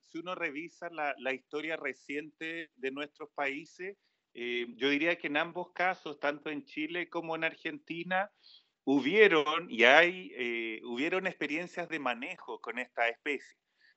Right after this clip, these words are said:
Cuando, digamos, la conservación, eh, era menos tradicional de lo que es hoy día. Eh,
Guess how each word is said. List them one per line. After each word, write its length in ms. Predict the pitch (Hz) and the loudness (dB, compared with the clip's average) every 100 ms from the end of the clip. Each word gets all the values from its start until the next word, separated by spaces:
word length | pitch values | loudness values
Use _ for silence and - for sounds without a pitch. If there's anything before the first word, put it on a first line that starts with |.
| - | 4
Cuando, 460 | 139 139 131 139 | 6 6 0 -2
digamos, 440 | 139 131 143 165 165 | -2 0 0 -2 -4
la 160 | 160 | -4
conservación, 1300 | 143 147 143 139 139 131 131 - - 156 170 175 190 196 _ _ _ - | -6 -10 -10 -8 -10 -4 -6 -6 -10 -6 -6 -6 -14 -20 _ _ _ -6
eh, 320 | 127 120 127 | 0 2 2
era 320 | 147 160 165 | 2 4 4
menos 380 | 151 156 185 196 | 2 -2 -4 -6
tradicional 1000 | - 185 180 - 175 170 170 196 208 208 139 | -6 -6 -6 -8 -12 -6 -4 -2 -6 -10 -8
de 140 | 151 | -6
lo 180 | 156 147 | -4 -6
que 140 | 160 | -6
es 60 | 147 | -4
hoy 200 | 147 120 | -4 -6
día. 380 | 151 147 85 - _ _ _ - | -8 -6 -6 -10 _ _ _ -4
Eh, 400 | 117 110 110 | 0 0 -2